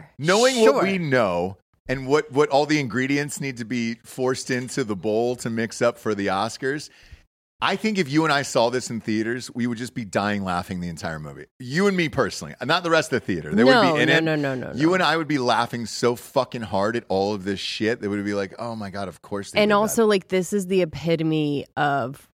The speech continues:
Speaker 2: of me thinking that I might wanna hang out with Bradley Cooper,
Speaker 1: <laughs>
Speaker 2: Bradley Cooper sometime, right? Like, just being like, "Man, he seems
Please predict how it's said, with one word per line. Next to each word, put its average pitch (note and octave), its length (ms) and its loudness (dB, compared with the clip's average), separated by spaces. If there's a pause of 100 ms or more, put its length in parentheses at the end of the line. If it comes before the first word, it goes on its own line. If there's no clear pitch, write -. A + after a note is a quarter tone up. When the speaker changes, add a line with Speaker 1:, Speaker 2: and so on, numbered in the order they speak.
(320)
Speaker 2:
of E3 200 2
me F#3+ 260 4
thinking A3 600 2
that G3+ 120 4
I E3 140 2
might E3 480 2 (240)
wanna D#3+ 500 0 (180)
hang E3 380 0
out D3 240 2
with D3 240 -6
Bradley C#3+ 380 0
Cooper, C#3+ 340 -2 (160)
Speaker 1:
<laughs> - 280 -6
Speaker 2:
Bradley F3 260 2
Cooper E3 340 2
sometime, C#3 560 -2
right? C#3 240 0
Like, D#3 240 0 (320)
just F#3 140 -12
being A3 100 2
like, A3 160 -2
"Man, B3+ 300 2
he C4+ 80 0
seems B3+ 260 -2